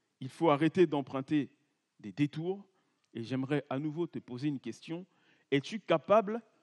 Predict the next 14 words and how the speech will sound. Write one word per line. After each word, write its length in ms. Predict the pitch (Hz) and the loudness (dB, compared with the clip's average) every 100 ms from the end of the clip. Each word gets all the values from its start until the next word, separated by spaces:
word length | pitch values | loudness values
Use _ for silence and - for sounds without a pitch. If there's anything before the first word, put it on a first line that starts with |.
| _ _ _ _ _ _ _ _ - | _ _ _ _ _ _ _ _ -8
de 100 | 127 | -4
montrer 680 | 151 208 - 165 170 214 _ _ _ _ | 2 2 2 2 2 2 _ _ _ _
le 160 | 120 143 | -2 0
chemin 640 | - - 220 175 190 - - | 0 0 2 4 2 -2 -10
que 100 | - | -2
Dieu 540 | 139 117 123 160 185 196 | -2 -2 -2 -2 -2 -6
t'a 120 | 113 | -4
destiné ? 440 | 120 156 - 139 - _ _ _ _ _ _ _ _ | -2 -2 -4 -12 -12 _ _ _ _ _ _ _ _
Dieu 320 | 110 147 247 | -4 2 4
a 60 | 170 | 4
fait 160 | 208 | 2
les 220 | 185 143 147 | 2 2 2
hommes 160 | 139 | -2
droits, 520 | 135 135 185 - - | -2 -2 -2 -4 -10